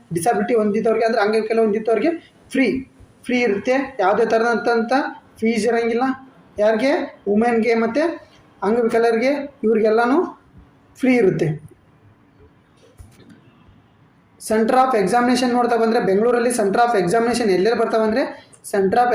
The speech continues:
examination ಬೆಂಗಳೂರಲ್ಲಿ ಎಲ್ಲೆಲ್ಲಿ ಬರ್ತಾವಂದ್ರೆ ನಿಮಗೆ ನೋಡ್ತಾ ಹೋದ್ರೆ, ಅಂದರೆ ಕರ್ನಾಟಕದಲ್ಲಿ ಎಕ್ಸಾಮ್ ಸೆಂಟರ್ ಎಲ್ಲೆಲ್ಲಿದ್ದಾವೆ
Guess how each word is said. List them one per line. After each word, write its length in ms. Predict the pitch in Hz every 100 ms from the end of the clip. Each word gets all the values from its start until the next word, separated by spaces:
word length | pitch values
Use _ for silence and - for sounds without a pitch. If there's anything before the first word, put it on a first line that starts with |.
| 180
examination 460 | 180 233 240 233 214
ಬೆಂಗಳೂರಲ್ಲಿ 460 | 190 208 240 220 302 - - - -
ಎಲ್ಲೆಲ್ಲಿ 220 | 202 233 220
ಬರ್ತಾವಂದ್ರೆ 360 | 214 226 220 214
ನಿಮಗೆ 220 | 220 220 214
ನೋಡ್ತಾ 240 | 208 208 214
ಹೋದ್ರೆ, 180 | 208 269 247
ಅಂದರೆ 180 | 202 247 196
ಕರ್ನಾಟಕದಲ್ಲಿ 580 | 190 220 226 214 226 262 - - - -
ಎಕ್ಸಾಮ್ 280 | 165 220 233 226
ಸೆಂಟರ್ 280 | 214 202 233 190
ಎಲ್ಲೆಲ್ಲಿದ್ದಾವೆ 500 | 185 220 220 214 220